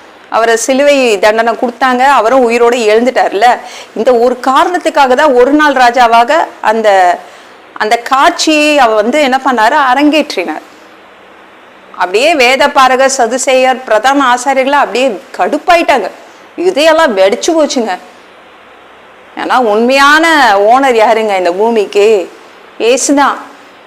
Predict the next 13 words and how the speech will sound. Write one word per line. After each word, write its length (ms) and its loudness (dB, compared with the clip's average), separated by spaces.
அவருடைய 500 0
பூமிங்க. 480 0
ஆனா 180 -4
அவர் 160 2
மனிதர்களுக்கு 640 0
விட்டு 160 -2
கொடுத்துட்டாரு. 500 -2
"சரி, 240 0
ஆட்சி 320 2
செய்யுங்க, 400 0
நல்லா 240 0
ஆட்சி 320 0
செய்யுங்க." 320 -2